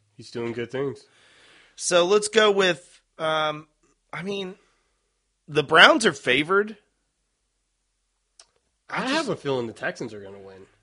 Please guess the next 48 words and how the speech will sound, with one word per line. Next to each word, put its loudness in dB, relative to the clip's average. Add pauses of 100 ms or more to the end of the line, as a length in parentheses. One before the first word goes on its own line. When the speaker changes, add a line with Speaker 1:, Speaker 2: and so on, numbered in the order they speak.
(160)
Speaker 2:
I -6
can't, -4
see, -4
I 2
can't -2
fight 0
that 0
feeling -4
either. -2
I 6
feel 2
like 4
the 0
Texans 0
are -6
gonna 0
win, 0
but 0
I 2
feel 4
like 4
we're 2
just -4 (800)
looking 2
at 0
the 4
Browns 4
the -4
way 2
we 2
always 2
have. 0
Speaker 1:
Yeah. -14 (920)
Do -4
we 2
Speaker 2:
But 4
Speaker 1:
know, 4
Speaker 2:
that 10
might 6
be -6
fair. 0
Speaker 1:
do -10
we -2
know -2
anything -4
about -4
the -12
weather? -18